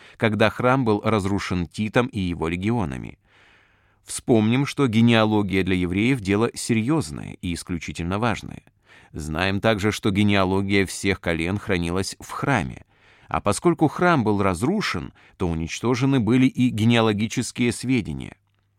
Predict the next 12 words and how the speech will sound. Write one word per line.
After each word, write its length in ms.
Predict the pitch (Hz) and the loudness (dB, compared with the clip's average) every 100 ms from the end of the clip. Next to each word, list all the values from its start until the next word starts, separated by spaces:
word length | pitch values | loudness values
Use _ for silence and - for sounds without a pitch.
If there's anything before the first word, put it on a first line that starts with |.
| _ | _
После 360 | 135 160 147 135 | -4 -2 0 0
их 280 | 131 120 | 0 0
уничтожения 880 | 120 110 - 95 95 180 147 57 50 - - - _ | 0 -2 -2 -2 -2 -2 -2 -4 -10 -16 -20 -20 _
стало 460 | - 190 175 147 139 | -4 0 4 2 4
невозможно 720 | 135 120 101 104 104 82 87 | 4 4 4 4 2 2 -2
доказать, 420 | 82 92 90 107 | -2 -2 0 0
что 180 | - 92 | -2 -2
Мессия 560 | 87 85 - 160 165 151 | -2 -4 -6 -6 -2 0
придет 360 | 110 104 104 | 0 2 0
из 200 | - 90 | 0 -2
рода 300 | 90 87 85 | 0 0 -2
Давидова. 560 | 92 110 131 98 55 | -2 -2 -2 -4 -8